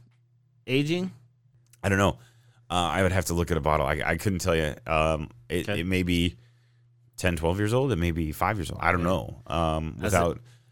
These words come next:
Speaker 2: really looking into, all I know is that I, I know where it came from. I don't know anything about the whiskey itself.
Speaker 1: Gotcha. Gotcha.
Speaker 2: So.
Speaker 1: Hmm. There was, I forget, there was another, um,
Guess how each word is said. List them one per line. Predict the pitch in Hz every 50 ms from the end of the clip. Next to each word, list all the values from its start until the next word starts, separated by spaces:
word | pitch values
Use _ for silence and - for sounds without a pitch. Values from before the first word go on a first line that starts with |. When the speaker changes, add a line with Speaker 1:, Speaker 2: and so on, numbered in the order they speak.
| _ - -
Speaker 2:
really | 98 104 101 98
looking | 95 98 92 95
into, | 87 80 85 73
all | 95 101 101 95
I | 95
know | 95 95 92 90
is | 85 82 -
that | 90 87 85 82 78 - - - - _ -
I, | 80 87 76 73 71 - - - -
I | 90
know | 107 127 123
where | 117 101
it | 87 80
came | - - 107 107 95
from. | 80 87 82
I | 85 85
don't | 95 98
know | 95 90 85
anything | 76 92 98 92 71 - 101 92
about | 85 78 85 85 82 -
the | 80 78
whiskey | 76 85 90 87 - - - 78 71 71
itself. | - - - - - - - - - - _ - - - -
Speaker 1:
Gotcha. | - - - - - - - _ _ _ _ _ _ _ - -
Gotcha. | - - - - _ _
Speaker 2:
So. | - - 82 73 67 64 71 - - _ _ _ _ _
Speaker 1:
Hmm. | - 110 87 78 - - _ _ _ _ _ _ _ _ _ _ _ _ _ _ _ -
There | 117 120 123
was, | 127 127 127 120 113 107 - - - - -
I | -
forget, | - - - - 160 160 - - -
there | 107 107 120 123
was | 123 117 107 98 - - -
another, | 117 117 120 127 139 151 170 175 160 135 113 107 98
um, | 95 92 87 85 82 80 78 76 73 71